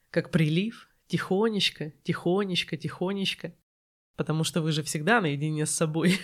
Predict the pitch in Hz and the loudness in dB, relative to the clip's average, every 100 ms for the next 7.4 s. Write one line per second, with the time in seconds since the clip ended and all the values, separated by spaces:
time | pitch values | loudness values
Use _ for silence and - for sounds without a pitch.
0 | - - - 208 226 214 - 180 185 214 | -8 -2 2 4 4 4 0 0 4 6
1 | 196 165 160 170 170 165 160 175 - 175 | 6 4 2 0 0 -2 -2 -4 -2 -2
2 | 165 170 160 151 151 - 151 - 175 _ | 2 2 2 0 -2 -2 -2 -4 -6 _
3 | _ _ _ _ _ _ _ _ _ _ | _ _ _ _ _ _ _ _ _ _
4 | _ _ _ _ 165 156 170 226 233 196 | _ _ _ _ 0 4 4 2 2 0
5 | 170 165 - 180 180 160 151 156 151 - | 0 0 0 0 2 0 0 -2 -4 -6
6 | 131 170 220 220 147 139 143 - 170 175 | -2 0 0 -2 -6 -6 -8 -6 -6 -4
7 | 185 170 151 151 | -2 0 0 -4